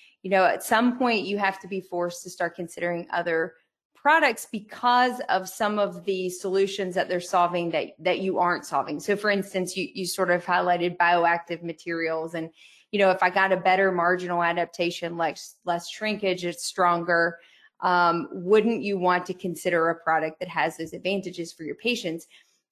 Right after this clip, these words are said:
And as a doctor, yes, I agree that I absolutely wanted to consider those products. As a business person and a clinician, there's th-, that psychological process that goes on when you're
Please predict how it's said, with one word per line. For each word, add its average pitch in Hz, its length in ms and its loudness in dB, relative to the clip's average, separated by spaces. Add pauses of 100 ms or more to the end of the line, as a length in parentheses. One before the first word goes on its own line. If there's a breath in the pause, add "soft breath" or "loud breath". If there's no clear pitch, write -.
(120)
And 214 160 2
as 214 240 4
a 190 60 4
doctor, 196 800 4 (140)
yes, 196 380 4
I 185 100 6
agree 196 460 2
that 175 120 2
I 175 180 4
absolutely 202 560 0
wanted 190 320 -2
to 175 60 -6
consider 175 460 -4
those 165 200 0
products. 175 500 0 (520 soft breath)
As 208 200 4
a 196 60 6
business 285 520 2
person 226 340 0
and 190 200 0
a 185 40 -2
clinician, 190 1000 0
there's 185 280 2
th-, - 200 -10
that 180 280 2
psychological 180 640 2
process 175 540 -2
that 156 200 -6
goes 175 320 -6 (200)
on 165 540 0
when 160 240 -6
you're 156 160 -2